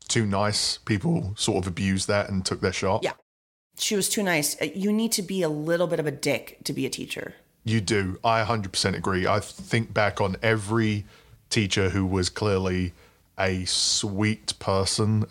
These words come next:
Speaker 1: often old lady at our school who was just
Speaker 2: Yeah.
Speaker 1: very polite, very, very nice, would get eaten alive 'cause we're
Speaker 2: Yeah.
Speaker 1: all arseholes. We're all arseholes,
Speaker 2: Yeah.
Speaker 1: especially at my school. We were a, an all-boys school.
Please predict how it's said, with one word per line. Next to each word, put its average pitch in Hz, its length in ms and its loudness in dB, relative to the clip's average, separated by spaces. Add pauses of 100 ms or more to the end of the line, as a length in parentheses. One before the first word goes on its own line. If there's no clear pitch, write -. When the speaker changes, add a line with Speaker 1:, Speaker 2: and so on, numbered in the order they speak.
(160)
Speaker 1:
often 107 260 0
old 87 180 0
lady 92 540 2
at - 220 2
our 95 160 2
school 95 260 -2
who 92 140 0
was 92 140 0
just - 200 -2
Speaker 2:
Yeah. - 60 -12
Speaker 1:
very 101 200 2
polite, 92 540 0
very, 101 220 0
very 95 200 0
nice, 92 360 0 (880)
would 101 120 -2
get 110 220 2
eaten 110 260 0
alive 90 600 0 (100)
'cause 110 320 2
we're 120 240 0
Speaker 2:
Yeah. 101 140 0 (100)
Speaker 1:
all 92 540 0 (580)
arseholes. 90 800 -2 (100)
We're 120 240 4
all 107 160 4
arseholes, 92 400 0
Speaker 2:
Yeah. 98 60 0
Speaker 1:
especially 139 320 2
at 113 60 -2
my 113 140 2
school. 110 200 -2
We 107 160 2
were 101 180 2
a, 95 220 2
an 101 100 0
all-boys 95 400 0
school. 110 400 0